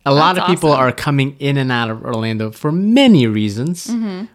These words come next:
Speaker 1: One of them being the ears. And
Speaker 2: Which is Disney. <laughs> I'm like,
Speaker 1: Right.
Speaker 2: "That sounds a little elusive," but yeah,
Speaker 1: Well,
Speaker 2: Disney.
Speaker 1: if you know, if you wear ears, you know what I'm talking
Speaker 2: Okay.
Speaker 1: about.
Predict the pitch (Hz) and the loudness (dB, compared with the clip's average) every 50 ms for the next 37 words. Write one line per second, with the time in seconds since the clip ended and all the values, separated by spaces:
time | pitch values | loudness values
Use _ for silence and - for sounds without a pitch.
0 | _ _ _ - 120 117 120 120 117 113 113 104 110 110 113 113 107 104 113 113 | _ _ _ -8 -4 0 0 0 0 0 -2 -2 -2 -4 -4 -4 -4 -4 -4 -4
1 | 113 110 113 110 - - - 127 117 113 120 127 151 156 143 - - - - - | -2 -2 -4 -4 -6 -6 -6 -4 -2 -2 -2 -2 -4 -6 -8 -10 -12 -12 -16 -20
2 | _ _ _ _ _ _ _ _ _ _ _ _ _ _ _ - - - 120 113 | _ _ _ _ _ _ _ _ _ _ _ _ _ _ _ -12 -6 -4 -2 -2
3 | 113 113 117 117 117 113 - - 214 - - 208 190 - _ - 202 185 180 180 | 0 -2 -4 -6 -8 -10 -12 -16 -16 -16 -14 -16 -16 -18 _ -14 -12 -12 -12 -12
4 | - 190 196 208 247 262 302 294 311 - - - - - 170 - - - - - | -12 -8 -6 -4 -4 -2 -2 -4 -4 -6 -10 -6 -2 -2 -4 -4 -6 -20 -20 -20
5 | - - - - - - _ - 185 185 214 247 226 214 226 220 165 151 165 - | -20 -20 -20 -20 -20 -20 _ -8 -6 -4 -2 0 2 2 2 2 0 0 -2 -2
6 | 214 196 214 233 220 196 196 202 190 196 190 185 180 180 190 208 208 - 160 165 | -2 -2 -2 -4 -4 -4 -4 -4 -2 -2 -4 -4 -4 -6 -8 -8 -8 -6 -6 -6
7 | 175 208 - 175 160 165 151 147 - 214 208 - - - 202 - 151 151 147 143 | -6 -6 -6 -8 -6 -6 -8 -8 -10 -12 -14 -16 -20 -10 -4 0 0 2 2 2
8 | 143 147 180 185 202 220 170 170 - 247 359 453 466 453 440 427 330 247 - 180 | 0 0 0 0 0 0 0 0 0 -2 -2 -2 0 2 4 4 4 4 2 2
9 | 233 233 226 302 330 359 381 370 320 247 - 220 214 226 240 233 226 220 202 165 | 0 0 0 2 4 4 6 6 4 2 0 -2 0 4 4 6 6 4 2 0
10 | 180 208 190 180 156 135 131 123 - - 170 175 165 160 151 139 127 123 127 120 | 0 2 4 4 4 4 4 2 0 0 0 2 2 2 2 2 0 0 0 -2
11 | 117 110 - 120 110 107 117 113 110 160 113 107 104 101 - - | -2 -2 0 0 0 0 0 0 0 0 0 0 -2 -4 -6 -12